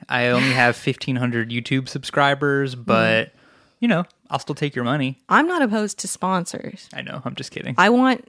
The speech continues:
Speaker 2: I want, like, to work with brands that, like, I'm, like, s-, I, I'm so into them that I would love to, like, interview the C E O or something,
Speaker 1: Mm-hmm.
Speaker 2: like, those kinds of brands,
Speaker 1: Yeah.
Speaker 2: like,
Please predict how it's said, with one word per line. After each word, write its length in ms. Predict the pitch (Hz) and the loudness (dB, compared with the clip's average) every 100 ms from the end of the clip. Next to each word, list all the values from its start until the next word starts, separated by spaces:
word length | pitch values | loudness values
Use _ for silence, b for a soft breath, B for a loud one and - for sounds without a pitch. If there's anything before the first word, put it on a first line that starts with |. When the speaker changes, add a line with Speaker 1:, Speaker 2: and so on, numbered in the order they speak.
| - | -4
Speaker 2:
I 140 | 165 | 0
want, 280 | 196 233 254 | 2 2 2
like, 400 | 202 165 156 - | 0 -2 -4 -10
to 120 | - 170 | -8 -2
work 280 | 156 156 | -2 -2
with 200 | 156 190 | -8 -8
brands 460 | - 156 151 165 - | -6 -6 -4 -8 -10
that, 160 | - - | -12 -10
like, 400 | - - - _ _ _ _ _ _ _ _ _ - | -10 -12 -16 _ _ _ _ _ _ _ _ _ 2
I'm, 240 | 170 175 | 2 2
like, 380 | 180 180 180 - _ _ | -2 -6 -8 -14 _ _
s-, 260 | - - - | -8 -8 0
I, 160 | 175 175 | 2 2
I'm 140 | 180 185 | 0 -2
so 360 | - - 185 185 | 0 4 4 2
into 260 | 160 208 | -4 -4
them 300 | 202 208 214 | -4 -2 -2
that 200 | 180 156 - | -2 -4 -4
I 140 | 151 | -6
would 180 | 170 180 | -6 -6
love 240 | 165 165 - | -6 -8 -8
to, 80 | 170 | -10
like, 400 | 156 160 - _ _ _ _ _ _ 196 | -8 -10 -14 _ _ _ _ _ _ -2
interview 540 | 190 185 175 175 170 | 0 0 -2 -4 -4
the 400 | 160 147 143 143 | -2 -2 -4 -8
C 320 | - 170 147 | -4 -2 0
E 60 | 131 | 0
O 60 | - | -2
or 120 | 180 | -6
something, 460 | - - 139 139 | -8 -10 -10 -10
Speaker 1:
Mm-hmm. 80 | - | -2
Speaker 2:
like, 200 | 175 180 | -2 0
those 340 | 165 170 175 170 | 2 4 2 0
kinds 340 | 190 156 151 | -4 -4 -6
of 80 | 156 | -10
brands, 460 | 151 151 156 175 170 | -14 -14 -12 -10 -8
Speaker 1:
Yeah. 60 | |
Speaker 2:
like, 280 | 147 - | -8 -10